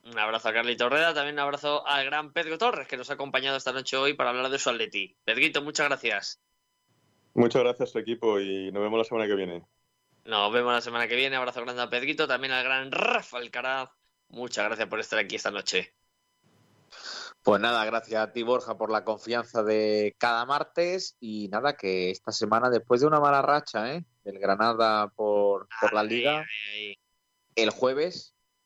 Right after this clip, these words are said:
Speaker 3: se puede ser líder de grupo en un partido especial, ¿eh?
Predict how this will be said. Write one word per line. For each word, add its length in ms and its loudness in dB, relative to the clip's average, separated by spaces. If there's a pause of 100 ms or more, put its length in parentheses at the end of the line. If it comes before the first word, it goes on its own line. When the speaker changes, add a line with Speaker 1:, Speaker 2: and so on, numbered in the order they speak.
(100)
Speaker 3:
se 180 -8
puede 260 2
ser 180 -2
líder 280 4
de 120 4
grupo 320 2
en 60 2
un 100 -4
partido 340 0
especial, 540 2
¿eh? 140 -6